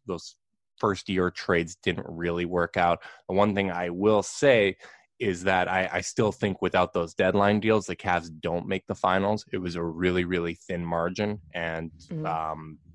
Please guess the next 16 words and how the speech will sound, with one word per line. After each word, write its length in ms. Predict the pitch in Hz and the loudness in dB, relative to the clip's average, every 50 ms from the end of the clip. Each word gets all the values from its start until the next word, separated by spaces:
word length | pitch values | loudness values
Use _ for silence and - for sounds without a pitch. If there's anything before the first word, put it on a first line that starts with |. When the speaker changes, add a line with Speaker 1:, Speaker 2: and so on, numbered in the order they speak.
| - - | -6 -6
Speaker 1:
Isaiah 260 | 90 85 - 92 85 | -4 -4 -4 -6 -6
Thomas 380 | - 90 90 87 90 85 - | -4 -2 -2 0 -2 -2 -2
wasn't 260 | - 98 85 87 90 90 | -2 -2 -2 0 0 0
able 220 | 90 90 87 85 | 0 -2 -2 -4
to 60 | - | -6
finish 220 | - 92 82 82 - - | -8 -10 -10 -12 -14 -16
the 60 | 85 | -18
year, 300 | 82 82 87 87 85 80 | -14 -12 -10 -8 -8 -8
and 180 | 80 80 78 - | -10 -12 -12 -8
George 240 | - 87 87 80 - | -8 -6 -6 -6 -2
Hill 200 | - 92 95 90 | 0 0 0 0
was 160 | 87 85 - _ | -2 -4 -6 _
big 220 | - 90 90 87 98 | -6 -6 -4 -4 -6
against 360 | 87 - 92 87 85 - - | -6 -6 -8 -8 -10 -4 0
Boston 520 | 90 90 87 85 - - 98 90 90 87 | 2 2 2 0 0 -2 -4 -4 -2 -4
and 220 | 87 87 85 85 | -6 -6 -6 -8